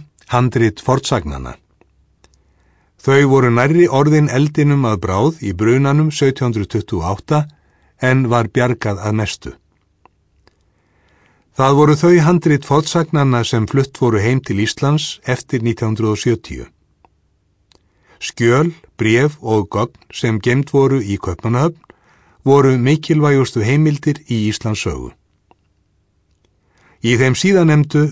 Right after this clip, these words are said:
fann Jón Sigurðsson þau rök sem dugðu til að bera fram kröfu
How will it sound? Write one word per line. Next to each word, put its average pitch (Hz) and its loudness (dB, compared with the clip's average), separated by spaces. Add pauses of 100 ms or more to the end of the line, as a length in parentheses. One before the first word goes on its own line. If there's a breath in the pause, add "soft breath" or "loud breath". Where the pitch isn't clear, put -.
fann 135 0
Jón 123 0
Sigurðsson 156 2
þau 131 0
rök 101 -4
sem 110 -2
dugðu 101 -2 (500 soft breath)
til 143 0
að 120 0
bera 143 2
fram 135 0
kröfu 160 2